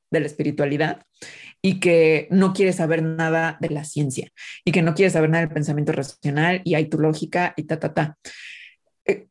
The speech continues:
creo que más bien pueden co-, o sea, creo que conviven muy bien. Creo que los seres humanos tenemos estas, pues, súper regalos <laughs> de la vida, de tener toda, o sea, una diversidad de maneras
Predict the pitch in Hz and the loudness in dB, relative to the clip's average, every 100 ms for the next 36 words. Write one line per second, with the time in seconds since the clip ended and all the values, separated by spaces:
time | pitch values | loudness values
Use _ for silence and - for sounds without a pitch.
0 | - 220 220 233 233 226 220 240 233 233 | 0 2 4 4 4 2 2 2 2 0
1 | 196 196 208 226 240 180 196 208 202 185 | 2 2 0 0 0 2 2 2 0 0
2 | 226 190 - 175 180 208 202 - 175 156 | -2 -2 -4 -4 -2 0 0 -2 -2 0
3 | 156 156 175 185 196 170 160 185 - 170 | -2 -2 -2 -2 -2 -2 -2 -4 -2 -2
4 | 156 156 165 185 - _ _ _ _ _ | 0 0 0 -4 -8 _ _ _ _ _
5 | _ - 170 165 - 185 185 185 180 - | _ 0 0 0 -2 4 6 4 0 -6
6 | - - _ _ _ _ 190 233 - 185 | -8 -10 _ _ _ _ 0 0 2 2
7 | 180 208 190 226 151 160 165 202 440 - | 4 2 2 2 2 2 2 2 0 -2
8 | - - 202 - - - - 180 170 170 | -4 -2 -2 -4 -16 -14 -2 2 4 4
9 | 175 175 311 - - - - 185 180 170 | 2 0 -2 -6 -20 -20 -2 -2 0 0
10 | 180 185 - 208 208 220 190 180 180 190 | 0 -2 0 0 2 0 -2 -2 0 0
11 | 202 196 170 156 160 165 180 208 190 165 | 0 0 0 0 0 0 0 0 -2 -2
12 | 165 175 403 - | -2 -2 -4 -10